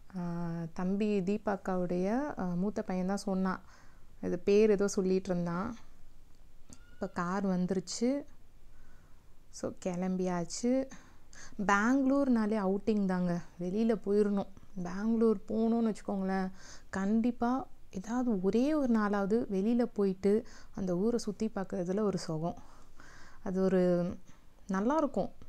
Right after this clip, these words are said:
அது ஏன்னு தெரில, சென்னையிலையும் அந்த மாதிரி இருக்க தான் செய்யும், வெளியில போயிட்டு வர்றது நல்லா தான் இருக்கும். But பெங்களூர்ல சுத்தி பார்க்கறது அப்படிங்கிறது வந்து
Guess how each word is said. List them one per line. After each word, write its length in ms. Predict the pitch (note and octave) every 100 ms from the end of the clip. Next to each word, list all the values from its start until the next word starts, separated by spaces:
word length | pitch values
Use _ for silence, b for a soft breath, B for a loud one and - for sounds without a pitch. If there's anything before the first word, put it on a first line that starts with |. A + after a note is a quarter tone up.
| - - - - - - - -
அது 160 | F#3
ஏன்னு 220 | G3 G#3+ A3
தெரில, 220 | G3 F3+ F#3
சென்னையிலையும் 840 | G3 G#3+ B3 C4 B3 A#3+ B3+ C#4 B3+
அந்த 160 | G#3
மாதிரி 280 | G#3 A3+ A#3
இருக்க 280 | G#3+ - A3
தான் 120 | A#3+
செய்யும், 520 | A#3+ G#3 F#3+ F#3 G#3+ B B B
வெளியில 280 | G#3 G#3+ G#3+
போயிட்டு 340 | G3+ G3 G3 G3+
வர்றது 320 | F#3+ G3+ G#3
நல்லா 240 | G3 G3
தான் 140 | B3 C4+
இருக்கும். 300 | A3+ C4+ G#3+
But 260 | F#3 F3
பெங்களூர்ல 760 | G3 A#3+ D4 D#4 D#4 D4+ C#4 C#4
சுத்தி 300 | B3 - A#3
பார்க்கறது 480 | A3 F#3+ G3+ G3
அப்படிங்கிறது 640 | G#3 F3+ G3 G#3 G3 F#3 F3+
வந்து 540 | F3 F#3 G#3+ G#3 F3+